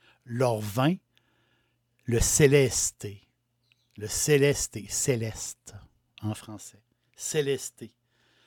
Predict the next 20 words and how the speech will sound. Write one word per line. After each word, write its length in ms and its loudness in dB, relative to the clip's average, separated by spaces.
c'est 80 -6
un 80 -2
vin 240 -2
blanc 320 -2
qui 320 -10
est 360 -4
qualifié 580 0
de 140 2
moderne, 960 0
justement, 600 -4
par 240 -10
Torres. 400 -6
C'est 160 -10
ça 140 -2
le 160 0
mot. 260 -6
C'est 140 -12
ça. 180 -2
Rueda, 680 4
Verdejo 680 0